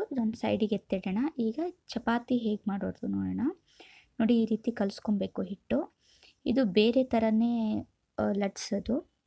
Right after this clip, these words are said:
ನೋಡಿ, ಈ ರೀತಿ ಉದ್ದಕ್ಕೆ ಲಟ್ಟಿಸ್ಬೇಕು. ಇದಕ್ಕೆ ಆಯಿಲ್ ಹಚ್ಕೊಳ್ಳೋಣ. ಈ ರೀತಿ ಉದ್ದಕ್ಕೆ ಇರಬೇಕು, ರೌಂಡಕ್ಕೆ ಆಗ ಸರಿ ಆಗಲ್ಲ. ಉದ್ದಕ್ಕೆ ಹಚ್ಬಿಟ್ಟು ಆಯಿಲ್ ಹಚ್ಕೊಂಡು ಸ್ವಲ್ಪ, ಆ, ಈ ಹಿಟ್ಟನ್ನು ಡಸ್ಟ್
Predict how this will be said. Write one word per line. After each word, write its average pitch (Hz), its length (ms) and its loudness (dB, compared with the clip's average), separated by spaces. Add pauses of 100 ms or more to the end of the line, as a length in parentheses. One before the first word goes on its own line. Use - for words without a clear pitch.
ನೋಡಿ, 240 240 4
ಈ - 80 4
ರೀತಿ 220 240 2 (200)
ಉದ್ದಕ್ಕೆ 226 460 0
ಲಟ್ಟಿಸ್ಬೇಕು. - 640 -6 (1700)
ಇದಕ್ಕೆ 226 340 0 (1000)
ಆಯಿಲ್ 233 280 6
ಹಚ್ಕೊಳ್ಳೋಣ. 208 520 0 (840)
ಈ 226 80 2
ರೀತಿ 240 280 4
ಉದ್ದಕ್ಕೆ 262 440 4
ಇರಬೇಕು, 208 320 0 (120)
ರೌಂಡಕ್ಕೆ 220 480 2
ಆಗ - 200 -4 (120)
ಸರಿ 214 260 2
ಆಗಲ್ಲ. 190 260 -2 (220)
ಉದ್ದಕ್ಕೆ 262 320 0
ಹಚ್ಬಿಟ್ಟು - 400 -4 (180)
ಆಯಿಲ್ 226 340 0
ಹಚ್ಕೊಂಡು 214 460 -2
ಸ್ವಲ್ಪ, 320 320 -2 (880)
ಆ, - 20 6 (560)
ಈ 208 40 4 (100)
ಹಿಟ್ಟನ್ನು 233 480 4 (520)
ಡಸ್ಟ್ 220 220 0